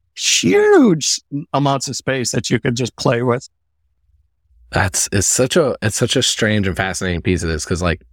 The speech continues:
Speaker 2: I, I have only seen it on tour twice, uh, the most recent tour in D C.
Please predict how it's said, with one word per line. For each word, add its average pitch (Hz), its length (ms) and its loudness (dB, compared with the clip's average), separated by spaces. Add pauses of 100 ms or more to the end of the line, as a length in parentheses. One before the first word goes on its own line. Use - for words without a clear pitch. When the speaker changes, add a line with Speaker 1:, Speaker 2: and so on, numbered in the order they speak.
(320)
Speaker 2:
I, 98 240 -2 (120)
I 110 60 -2
have 113 260 2
only 156 220 2
seen 135 160 0
it 127 40 2
on 113 140 0
tour 110 440 2
twice, 80 840 -2
uh, 92 80 -4
the 95 80 -2
most 98 220 -2
recent 92 280 0
tour 85 260 0
in 80 140 -2
D 85 160 2
C. 80 500 2